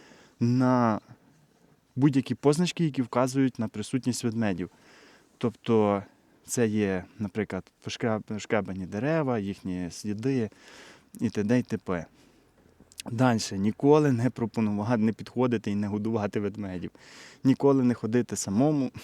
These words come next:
<laughs> На жаль, сьогодні я йду сам. Е, носити з собою спрей, е, тримати ваших псів на повідочку,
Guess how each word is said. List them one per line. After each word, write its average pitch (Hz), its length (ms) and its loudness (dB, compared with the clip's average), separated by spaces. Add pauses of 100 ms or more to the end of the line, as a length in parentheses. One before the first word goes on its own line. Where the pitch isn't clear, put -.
<laughs> - 220 -20
На 110 220 -4
жаль, 107 220 2
сьогодні 101 360 -4
я 92 80 -4
йду 90 180 -8
сам. 139 300 0 (760)
Е, 104 320 2
носити 127 460 2
з - 40 -4
собою 107 640 0
спрей, 165 580 2 (580)
е, 107 220 -2
тримати 123 560 2
ваших 101 400 -2
псів 101 380 -2
на 101 220 0
повідочку, 107 760 -2